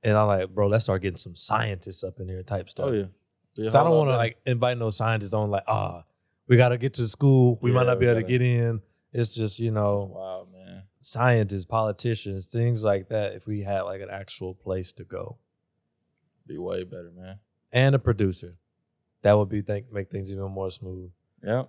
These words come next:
Speaker 1: Mariah, we are still taking applications. Um, I know you get some months off for rotation, so if you would like to donate a month, we would humbly accept you as a producer. All you gotta do is press a few buttons, turn a few knobs.
Speaker 2: That's it.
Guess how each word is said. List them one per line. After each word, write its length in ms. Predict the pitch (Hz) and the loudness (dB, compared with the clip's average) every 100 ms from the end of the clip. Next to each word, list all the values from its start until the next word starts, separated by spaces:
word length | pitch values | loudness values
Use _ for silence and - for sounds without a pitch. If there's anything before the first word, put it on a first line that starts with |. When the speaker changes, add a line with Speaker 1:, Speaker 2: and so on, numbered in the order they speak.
| - | 2
Speaker 1:
Mariah, 360 | 123 143 147 | 4 4 2
we 160 | 139 135 | 0 0
are 120 | 135 | -2
still 220 | 123 139 | 2 2
taking 240 | 131 127 123 | 6 4 4
applications. 960 | 117 110 - 127 120 131 120 113 - - | 2 0 2 4 2 -2 -4 -6 -10 -2
Um, 580 | 107 107 104 104 101 101 _ _ _ 107 | 0 2 0 -4 -8 -14 _ _ _ 0
I 80 | |
know 140 | 117 120 | 2 4
you 120 | 123 | 2
get 200 | 117 123 | 0 -2
some 220 | - 120 | 0 0
months 340 | 117 117 117 - | 2 -2 -2 -4
off 540 | 110 117 127 - - - | 2 2 2 -2 -18 -6
for 100 | 117 | -2
rotation, 720 | 110 113 113 123 123 113 123 | 2 4 4 2 2 -2 -6
so 220 | 123 - 104 | -4 -2 -2
if 120 | 98 | 0
you 100 | 117 | -2
would 180 | 117 117 | 0 0
like 140 | 107 | -2
to 80 | 107 | -6
donate 500 | 95 110 117 113 110 | 0 2 2 2 0
a 60 | |
month, 420 | 101 107 113 123 _ _ _ _ - | 0 0 0 -2 _ _ _ _ -4
we 120 | 113 | -2
would 180 | 107 104 | 0 -2
humbly 760 | 92 110 113 107 104 104 101 | -2 -4 -2 -2 -2 -2 -6
accept 420 | 98 - 117 101 - | -8 2 2 2 2
you 80 | 98 | 0
as 80 | |
a 40 | 92 | 0
producer. 640 | 101 110 117 - 120 117 - _ _ _ _ _ _ _ _ | -2 4 4 4 2 2 -6 _ _ _ _ _ _ _ _
All 140 | - 113 | 6 8
you 60 | 127 | 8
gotta 160 | 120 | 6
do 100 | 113 113 | 4 2
is 60 | |
press 240 | 104 123 107 | 4 0 0
a 20 | |
few 120 | 113 104 | -4 0
buttons, 420 | 123 123 123 117 | 4 4 0 -4
turn 160 | 107 | -2
a 40 | 101 | -2
few 160 | 101 98 | -4 -2
knobs. 600 | 110 117 113 113 - - | 2 2 2 -2 -8 -6
Speaker 2:
That's 120 | 107 | -6
it. 160 | 104 | -6